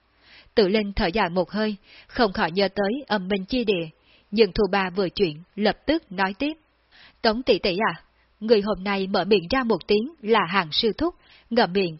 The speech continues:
cũng là Hàng sư thúc. Hình như người đối với Hàng huynh càng lúc càng kính trọng thêm.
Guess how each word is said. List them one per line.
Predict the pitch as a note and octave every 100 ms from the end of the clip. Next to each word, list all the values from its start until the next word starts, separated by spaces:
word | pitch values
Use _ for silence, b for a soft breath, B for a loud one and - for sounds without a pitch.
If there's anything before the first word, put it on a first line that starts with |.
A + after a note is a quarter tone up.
| -
cũng | B3 F3+
là | A#3
Hàng | F#3+ F3+
sư | C#3+ A3+
thúc. | G3 D#4+ - b b b b
Hình | - G3
như | F3+ G#3 G3
người | G3+ G3+
đối | G#3
với | G3+ A3+ C#4
Hàng | E3+
huynh | D#3+ A#3+ A3+ _ -
càng | G#3+ F#3
lúc | F4 -
càng | G#3+ E3+
kính | - B3
trọng | D4+ E3 -
thêm. | A#3+